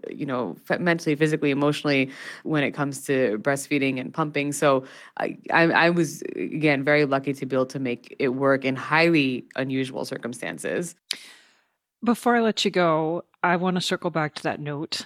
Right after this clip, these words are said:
Speaker 2: that your husband tucked in your bag, um,
Speaker 1: Hmm.
Speaker 2: about how Sophia is gonna be so proud of you someday. What do you want your daughter to take away from this trip one day when, when you can tell her about it?
Speaker 1: You know, I thought about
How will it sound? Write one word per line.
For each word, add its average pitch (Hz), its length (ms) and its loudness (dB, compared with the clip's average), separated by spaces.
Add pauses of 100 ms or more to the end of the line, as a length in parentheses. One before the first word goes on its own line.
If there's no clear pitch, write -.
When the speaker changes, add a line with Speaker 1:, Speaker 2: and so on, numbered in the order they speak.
(160)
Speaker 2:
that 156 140 2
your 147 160 0
husband 139 400 -6
tucked - 260 -6
in 143 80 -8
your 135 120 -6
bag, 120 460 -8 (440)
um, 139 440 0 (600)
Speaker 1:
Hmm. - 60 -4
Speaker 2:
about 160 200 2
how 147 140 0
Sophia 156 400 0
is 143 100 0
gonna 143 200 -6
be 139 100 -4
so - 180 0
proud 120 280 -4
of 113 120 -10
you 123 120 -8
someday. 131 600 -6
What 320 100 6
do 381 60 8
you 320 200 4
want 208 300 0
your 147 100 -4
daughter 143 520 -2
to - 120 -2
take 175 220 2
away 151 300 0
from 165 260 -6
this 175 180 -4
trip - 340 -4 (280)
one 196 200 2
day 170 200 2
when, 165 360 -4
when 180 180 -4
you 185 80 -2
can 196 140 -4
tell 196 160 -4
her 208 100 -6
about - 240 -8
it? - 100 -10 (300)
Speaker 1:
You 262 120 4
know, 247 80 4
I 180 340 2
thought 202 260 2
about 180 360 0